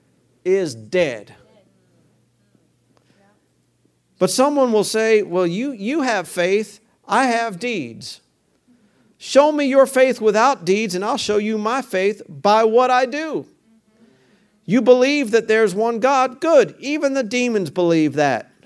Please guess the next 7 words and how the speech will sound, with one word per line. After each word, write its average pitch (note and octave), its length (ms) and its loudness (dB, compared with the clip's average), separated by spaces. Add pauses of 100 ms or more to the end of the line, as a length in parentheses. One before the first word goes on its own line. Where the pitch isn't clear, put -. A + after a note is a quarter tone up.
(720)
and F3+ 180 -2
shudder." D#3+ 540 -6 (800)
So A3 240 0
I A#3+ 80 2
know C4 200 2
this, A#3+ 220 2
this, G#3+ 260 -6